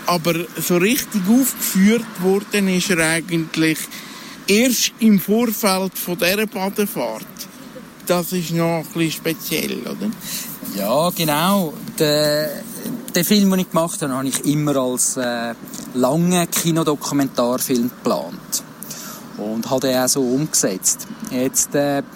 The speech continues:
Speaker 2: ähm, zweitausendsiebzehn haben wir gedreht, den Film. Ich habe aber eigentlich, als ich angefangen habe zu drehen, habe ich, habe ich erst genug Geld beieinander gehabt, um den Film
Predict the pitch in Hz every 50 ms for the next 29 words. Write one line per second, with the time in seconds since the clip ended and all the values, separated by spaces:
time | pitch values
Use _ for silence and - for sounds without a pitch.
0 | - - - - 127 123 123 123 123 123 123 123 123 120 120 123 117 110 - -
1 | - - - - - - - - - 160 147 147 156 139 135 - - 156 143 -
2 | - 156 143 139 135 131 127 113 - - 123 110 110 127 170 214 - - - -
3 | 190 - 202 196 214 254 294 - - - - - - - - - - - - 170
4 | 165 175 175 165 - 160 160 180 185 - 190 175 175 - 170 165 160 156 160 175
5 | - - - 170 156 156 156 151 143 - 139 147 165 185 185 175 160 151 147 143
6 | 147 147 139 - - - 151 143 - 160 160 165 - - - - - - 165 175
7 | 175 165 - 147 131 139 165 165 - 165 156 151 143 139 135 139 139 - - 147
8 | 131 127 - - 135 135 123 127 - - 135 131 127 123 123 120 117 110